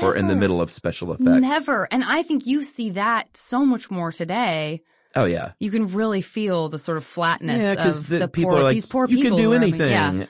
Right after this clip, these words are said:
Speaker 1: and
Speaker 2: It's
Speaker 1: it's
Speaker 2: hard
Speaker 1: like,
Speaker 2: to
Speaker 1: you
Speaker 2: act
Speaker 1: really
Speaker 2: with a green
Speaker 1: can't.
Speaker 2: screen. It's really hard.
Speaker 1: Yeah.
Speaker 2: Yeah, no, I felt like I, I can't, again, I, I feel like they were all there. They were all there living in that world.
Speaker 1: They're starting to get it right, though. Like, did you see The Jungle Book?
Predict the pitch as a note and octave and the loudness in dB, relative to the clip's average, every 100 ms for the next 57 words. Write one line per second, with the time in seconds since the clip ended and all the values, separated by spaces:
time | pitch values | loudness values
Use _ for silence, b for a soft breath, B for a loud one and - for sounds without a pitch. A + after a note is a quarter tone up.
0 | - A2+ G#2+ - C4 B3+ D#3 - D#3+ F#3 | -4 -2 0 0 -2 0 -2 -4 -4 -2
1 | D#3+ D#3 D#3+ - C#3+ C#3 - C#3+ C3+ D3 | -2 -2 -2 -2 -4 -8 -10 -10 -10 -12
2 | - - A3+ F3 C3 A#2+ C#3 _ - F#2 | -18 -12 -8 -8 -8 -10 -12 _ -4 -2
3 | C#4 G3+ A#3+ F#3+ E3+ F#3+ G#3 F3+ F3+ E3+ | 0 0 2 0 0 -2 -4 -2 -2 -4
4 | - E3 E3+ D#3+ _ - E3+ F3+ F#3 E3+ | -8 -6 -4 -6 _ -8 -8 -6 -6 -4
5 | D#3 _ - F3 F3+ B2+ - D3 C#3+ D3 | -6 _ -14 -8 -6 -6 -10 -12 -12 -16
6 | C#3+ D#3 D3 C#3+ C#3+ C#3+ C#3 C#3 C#3 C3+ | -14 -10 -8 -8 -10 -10 -10 -8 -10 -10
7 | F#2 - - C#3+ - C#3 C3+ B2+ A#2+ C3 | -14 -14 -14 -12 -10 -10 -10 -12 -10 -12
8 | B2+ A2+ G#2 - A1+ - _ - A#2 - | -12 -12 -14 -14 -16 -18 _ -4 -4 0
9 | D3+ D3+ C#3 A#2 G#2+ G2 - F#2 F2+ F#2 | 0 2 2 0 0 0 -2 -4 -4 -2
10 | F2+ F2 - - - D#2+ E2+ D2+ D#2+ D#2+ | -2 -2 -8 -20 -20 -10 -6 -4 -6 -10
11 | _ - F#2 F2 F2+ G2 - F#2+ E2+ E2 | _ -10 -10 -6 -6 -6 -6 -6 -6 -4
12 | E2 E2+ G2 F#2+ - | -4 -4 -4 -6 -10